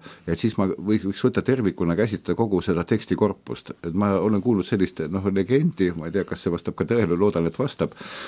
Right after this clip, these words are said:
et näiteks kui Boris Pasternak tõlkis, äh, Goethe Fausti, tema tõlked olid alati sellised, äh, noh, poeetilised, kus, äh, Pasternaki käsi oli väga tugevalt tunda, võib-olla olid isegi mõne-, mõned sellised, äh, momendid, kus, äh,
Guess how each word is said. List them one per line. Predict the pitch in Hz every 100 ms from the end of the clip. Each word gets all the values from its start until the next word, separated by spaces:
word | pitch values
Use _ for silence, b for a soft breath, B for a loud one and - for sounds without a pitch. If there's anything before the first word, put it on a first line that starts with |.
| B 87
et | -
näiteks | 101 - 85
kui | - 95 90 - - B B B B B B 95
Boris | 82 104 -
Pasternak | 98 - 98 113 - -
tõlkis, | 104 98 - 82 -
äh, | 87 85 57 87 90 85 82 - -
Goethe | 113 - 95
Fausti, | 151 160 - 76 71 - _ b b b b b b -
tema | 104 101
tõlked | 110 101
olid | 87 92
alati | 110 95 87
sellised, | 92 92 85 87 - 87
äh, | 82 78 73
noh, | 101 -
poeetilised, | 113 131 90 71 80
kus, | 82 - 90
äh, | 82 78 78
Pasternaki | 95 95 90 90 82
käsi | 98 -
oli | 78 87
väga | 82
tugevalt | 87 82 80
tunda, | 131 101 80
võib-olla | 80 80 82
olid | 87
isegi | 80 82
mõne-, | 85 87
mõned | 90 76
sellised, | - 80 76 76 -
äh, | 73 - B B B B -
momendid, | 80 85 87 101 90 78
kus, | - 76 - -
äh, | 78 69